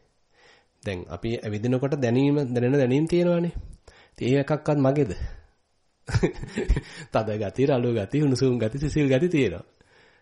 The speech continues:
ඊට වේදනාව මත වෙනවා. උණු-, සැප වේදනා, දුක් වේදනා ඒවත් මත වෙනවා. දැන් මේ දැන් හඳුනගෙන දෙන සිතුවිලි නැති ස්වභාවයක්. දැන් ඕකට එනවා. මොනවද එන්නේ? ඔන්න ද්වේෂ සිතක් එනවා. දරුවෝ ගැන සිතක් එනවා. රට ගැන සිතක් එනවා.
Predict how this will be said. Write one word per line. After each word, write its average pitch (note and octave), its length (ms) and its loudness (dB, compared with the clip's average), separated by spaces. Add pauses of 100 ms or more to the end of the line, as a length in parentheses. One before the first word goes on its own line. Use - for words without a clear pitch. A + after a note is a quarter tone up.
(100)
ඊට B2 180 0
වේදනාව C3 420 4
මත G2+ 160 -6
වෙනවා. - 260 -10 (360)
උණු-, C3 240 0
සැප - 320 -4
වේදනා, G#2+ 500 -2
දුක් D3+ 240 0
වේදනා B2+ 320 2
ඒවත් F3 200 2
මත F3 180 2
වෙනවා. G2 280 0 (720)
දැන් D3+ 120 2
මේ F3 220 6
දැන් E3+ 220 4
හඳුනගෙන E3 440 4
දෙන F#3+ 160 2
සිතුවිලි F3+ 300 4
නැති F3+ 200 4
ස්වභාවයක්. A2 540 0 (540)
දැන් D3 100 0
ඕකට F#3 280 4
එනවා. C#3 300 4 (480)
මොනවද C3 280 2
එන්නේ? A#2+ 280 0 (120)
ඔන්න G#2 220 -6
ද්වේෂ B2 300 0
සිතක් A#2 420 -2
එනවා. - 220 -10 (520)
දරුවෝ C#3 300 2
ගැන B2+ 160 4
සිතක් A2+ 340 -4
එනවා. - 220 -14 (300)
රට F#2+ 180 -4
ගැන C#3 240 4
සිතක් A2+ 360 -4
එනවා. - 180 -14